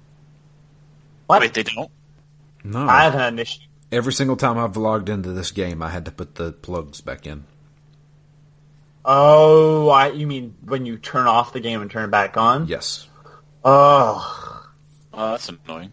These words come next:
Speaker 1: Ugh. Why is this game such a pain? It, again, it's not a, like, this is, this is, this is one of the worst examples of a video game. And, and the reason
Speaker 2: Yep.
Speaker 1: why I say that is because a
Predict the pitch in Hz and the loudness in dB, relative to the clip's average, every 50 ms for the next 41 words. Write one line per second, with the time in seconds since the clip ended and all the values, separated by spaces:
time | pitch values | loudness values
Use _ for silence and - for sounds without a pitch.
0 | _ - 175 190 208 214 214 208 208 208 208 214 214 214 208 208 208 202 202 202 | _ 4 6 6 8 8 8 6 6 6 4 4 4 2 0 0 -2 -2 -2 -2
1 | 196 185 175 139 135 151 165 170 180 175 175 139 - 123 - - - 147 143 139 | -4 -4 -6 -10 -12 -10 -6 -6 -6 -6 -6 -10 -14 -18 -20 -20 -18 -18 -18 -18
2 | 131 - 135 - - - _ - 135 139 135 135 127 120 123 _ _ _ _ _ | -20 -20 -20 -20 -20 -20 _ -16 -16 -14 -14 -14 -16 -18 -20 _ _ _ _ _
3 | - 226 240 226 - 196 214 208 190 170 160 - 185 180 180 160 175 175 175 190 | 0 0 0 0 0 0 2 2 2 0 -2 -4 -6 -6 -4 -2 0 2 4 4
4 | 202 208 196 185 180 - - 180 160 185 185 - 147 175 202 196 - 226 208 - | 4 4 2 0 -2 -6 -8 -4 0 0 0 0 0 0 0 0 0 -2 -6 -6
5 | - _ _ _ - - - _ _ - 180 214 214 - 269 262 214 - - - | -8 _ _ _ -20 -20 -20 _ _ -2 -2 -2 0 -2 -4 -4 -4 -6 -8 -10
6 | - _ _ _ _ _ _ _ _ _ _ _ _ _ _ _ _ _ _ _ | -12 _ _ _ _ _ _ _ _ _ _ _ _ _ _ _ _ _ _ _
7 | _ _ _ _ _ _ _ _ _ _ _ _ 160 196 226 - - 254 226 214 | _ _ _ _ _ _ _ _ _ _ _ _ -2 -2 0 0 0 -2 0 2
8 | 220 220 202 170 151 160 151 131 123 127 143 147 143 - - - 147 - 123 131 | 2 2 2 4 2 2 0 0 0 2 4 4 4 2 -2 -6 -6 -4 -2 -2
9 | 123 120 - - 120 104 101 107 98 110 104 - 110 92 92 101 98 98 92 95 | -2 -2 -2 -4 -4 -4 -4 -4 -4 -4 -4 -4 -6 -6 -6 -6 -6 -6 -8 -10
10 | 95 92 - - - _ - 156 160 156 151 - - 160 160 151 156 143 175 202 | -12 -14 -16 -18 -8 _ 0 2 2 2 2 2 2 2 4 4 4 4 4 2
11 | 185 165 175 170 170 165 160 156 - - 165 156 143 151 143 139 143 - - 143 | 2 2 4 4 4 4 2 0 -2 -2 0 2 4 4 2 2 0 -4 -8 -12
12 | 143 - 165 143 143 143 131 117 | -8 -6 -4 -2 0 0 -2 -2